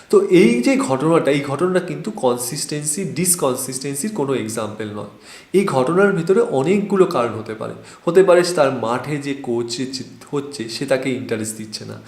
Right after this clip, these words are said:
হতে পারে সে সেখানে খেলার জায়গায়, আহ, প্রপার কোনো এনভায়রনমেন্ট পাচ্ছে না। হতে পারে সে তার পড়াশোনার সময় করে ক্রিকেট খেলতে যাচ্ছে, সে খুব ক্লান্ত হয়ে পড়ছে। তো অনেকগুলো কারণ হতে পারে,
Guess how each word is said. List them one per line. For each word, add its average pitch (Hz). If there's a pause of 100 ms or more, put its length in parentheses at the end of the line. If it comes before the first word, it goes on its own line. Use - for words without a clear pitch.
(200)
হতে 180
পারে 180
সে 175
সেখানে 135
খেলার 123
জায়গায়, 127 (360)
আহ, 123 (120)
প্রপার 135
কোনো 139
এনভায়রনমেন্ট 127
পাচ্ছে 110
না। 120 (320)
হতে 175
পারে 185
সে 180
তার 170
পড়াশোনার 135
সময় 131
করে 139
ক্রিকেট 135
খেলতে 131
যাচ্ছে, 127
সে 135
খুব 131 (100)
ক্লান্ত 113
হয়ে 120
পড়ছে। 120 (380)
তো 170
অনেকগুলো 214
কারণ 143
হতে 113
পারে, 120